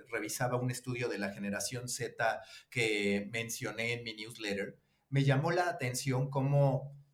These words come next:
se mencionaba en ese resultado, en ese estudio, que la generación Z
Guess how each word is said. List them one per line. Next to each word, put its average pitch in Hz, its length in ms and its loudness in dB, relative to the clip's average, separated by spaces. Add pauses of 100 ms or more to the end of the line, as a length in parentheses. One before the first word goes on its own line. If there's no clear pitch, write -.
se - 220 -2
mencionaba 135 680 4
en 127 120 2
ese 131 240 2
resultado, 107 680 -4
en 101 100 -4
ese 107 200 -10
estudio, 104 400 -6
que 127 100 -4
la 117 80 -2
generación 123 640 -2
Z 127 520 0